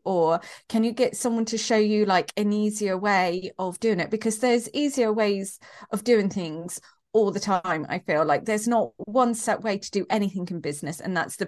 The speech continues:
brilliance of it. And as well, like, you don't have to do everything. So, like, you don't need a podcast, you don't need a YouTube channel, you don't need a, to be blogging, like,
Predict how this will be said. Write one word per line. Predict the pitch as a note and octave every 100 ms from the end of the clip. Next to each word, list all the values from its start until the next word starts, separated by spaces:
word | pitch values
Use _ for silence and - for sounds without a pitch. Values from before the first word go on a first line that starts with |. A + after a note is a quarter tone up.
| F3+
brilliance | F3 A3 A#3+ -
of | A#3+ A#3
it. | C#4+ E4 - - - - -
And | A#3 A3+ A3
as | B3 -
well, | A#3+ A3
like, | G3+ - -
you | A#3+
don't | B3 A#3+ A3 A#3
have | A3
to | B3
do | A3+ A3 G#3 -
everything. | A3+ A3 G#3+ G#3 F3 - - -
So, | A3+ G3+ G3
like, | F#3+ - - -
you | C4
don't | D4+ D#4+ B3
need | G#3+
a | G#3 F3
podcast, | D3+ F3+ -
you | B3
don't | C#4+ D4
need | B3 A3
a | F#3+
YouTube | G3 F#3 F3 -
channel, | F#3+ E3+ E3 D3+ - - -
you | B3
don't | C#4+ C4
need | B3+ A#3+
a, | A#3 G#3+ G#3 - -
to | A#3+ A3 G#3 G3+ G3
be | G#3+ G3+ G3
blogging, | A3 G#3 G3 E3+ E3 F#3
like, | F#3 -